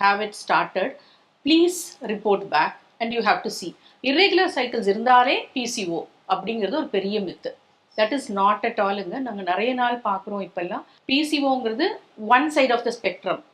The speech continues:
எக்கச்சக்கமான ஃபாலிகல்ஸ் இருக்கிறது. ஆனா அதுல குவாலிட்டி கம்மி, ஹார்மோன் இம்பேலன்ஸ். இன்னொரு சைடு ஃபாலிகல்ஸே கம்மியா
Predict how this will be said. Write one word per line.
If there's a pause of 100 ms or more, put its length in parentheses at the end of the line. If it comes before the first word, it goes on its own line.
எக்கச்சக்கமான
ஃபாலிகல்ஸ்
இருக்கிறது. (680)
ஆனா (100)
அதுல
குவாலிட்டி (120)
கம்மி, (120)
ஹார்மோன்
இம்பேலன்ஸ். (400)
இன்னொரு (120)
சைடு (160)
ஃபாலிகல்ஸே (120)
கம்மியா